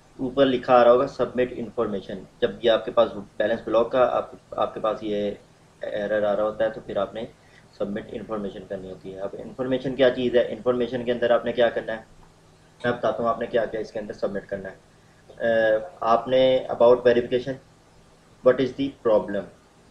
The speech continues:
government issue photo आई डी card। अब उसके बाद आपने यहाँ पे अपनी photo आई D card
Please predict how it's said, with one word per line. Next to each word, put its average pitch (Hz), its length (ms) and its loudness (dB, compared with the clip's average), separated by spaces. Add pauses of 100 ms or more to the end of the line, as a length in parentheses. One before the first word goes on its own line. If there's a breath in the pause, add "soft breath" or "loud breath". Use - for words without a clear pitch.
(300)
government 123 460 4
issue 135 260 -4 (160)
photo 120 240 0
आई 104 80 2
डी 101 120 -6
card। 95 320 -6
अब 107 120 -8
उसके 113 180 -6
बाद 127 180 6
आपने 123 240 4
यहाँ 113 240 0
पे 123 120 2 (440 soft breath)
अपनी 127 420 -4
photo 123 400 2
आई 110 120 2
D 113 100 -4
card 120 260 4